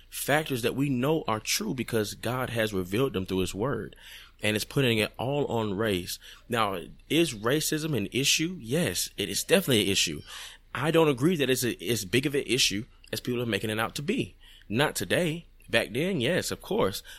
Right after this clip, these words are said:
but not today. A black man now, if he works hard and does what he's supposed to do, he can,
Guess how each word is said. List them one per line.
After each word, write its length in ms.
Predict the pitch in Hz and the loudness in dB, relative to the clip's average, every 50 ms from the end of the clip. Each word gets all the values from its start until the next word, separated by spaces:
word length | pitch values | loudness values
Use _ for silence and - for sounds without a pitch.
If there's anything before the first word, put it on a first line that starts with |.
| - - | -12 -6
but 120 | - 107 101 | -4 -2 0
not 320 | 107 135 165 165 - - | 0 0 0 0 -2 -4
today. 520 | - 131 117 123 151 185 - - 92 92 - - - - - - - - - | -4 -2 0 0 0 0 -2 -6 -8 -12 -14 -18 -20 -20 -20 -20 -14 -6 -4
A 80 | 117 | -2
black 320 | 107 98 - 123 131 - 175 | -2 0 0 0 0 2 2
man 300 | 139 127 123 120 113 107 | 2 4 4 4 4 2
now, 420 | 113 131 175 160 117 120 131 117 - - - | 2 0 0 2 0 0 0 -2 -6 -10 -6
if 120 | - 107 - | -6 -4 -2
he 80 | 120 | -2
works 320 | 113 98 110 151 180 175 - | -2 0 0 -2 0 0 -2
hard 400 | 117 107 113 127 143 170 - - - | 0 0 0 0 -2 -4 -8 -8 -6
and 120 | 95 101 | -2 2
does 140 | 131 135 135 | 2 2 2
what 0 | |
he's 20 | |
supposed 200 | 131 - 127 - - | 2 -2 -4 -2 -2
to 60 | 98 | -2
do, 300 | 95 139 156 147 139 156 - - - - - - | 0 0 0 0 0 -2 -6 -14 -20 -20 -20 -6
he 180 | - - - | 0 2 2
can, 240 | 208 - 208 190 165 | 2 2 0 -2 0